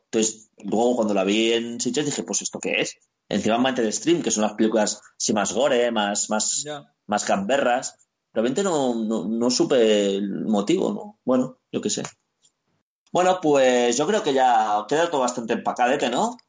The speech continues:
Speaker 2: Yo creo
Speaker 1: Podemos
Speaker 2: que sí,
Speaker 1: terminar
Speaker 2: hemos dado
Speaker 1: el
Speaker 2: repaso a todo el tema.
Speaker 1: Bueno, decir que,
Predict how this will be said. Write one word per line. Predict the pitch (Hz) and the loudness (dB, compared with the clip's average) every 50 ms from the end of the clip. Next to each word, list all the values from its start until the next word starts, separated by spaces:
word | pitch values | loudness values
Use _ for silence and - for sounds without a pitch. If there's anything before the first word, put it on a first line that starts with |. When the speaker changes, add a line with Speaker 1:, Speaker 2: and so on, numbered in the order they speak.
| _ _ _ _ _ _ _ _ _ _ _ | _ _ _ _ _ _ _ _ _ _ _
Speaker 2:
Yo | 120 120 117 | -14 -12 -8
creo | 120 | -4
Speaker 1:
Podemos | 123 123 127 135 139 135 | -2 0 0 2 0 0
Speaker 2:
que | 135 | 0
sí, | - | -2
Speaker 1:
terminar | 147 135 131 131 127 131 131 127 | -2 -2 -2 0 2 2 2 2
Speaker 2:
hemos | 127 123 | 2 2
dado | 120 120 | 2 2
Speaker 1:
el | 117 113 | 2 0
Speaker 2:
repaso | 113 113 113 160 156 127 | 0 -2 -2 -4 -6 -8
a | 117 | -8
todo | 110 123 | -10 -12
el | 117 | -12
tema. | 147 165 160 135 117 _ _ _ _ _ _ _ _ _ - | -12 -12 -12 -14 -16 _ _ _ _ _ _ _ _ _ -4
Speaker 1:
Bueno, | 147 151 151 | -2 0 2
decir | 147 135 127 127 135 123 | 2 0 0 0 -2 -2
que, | 127 143 135 127 120 113 110 104 - - - | 0 0 0 2 2 0 0 -2 -4 -8 -14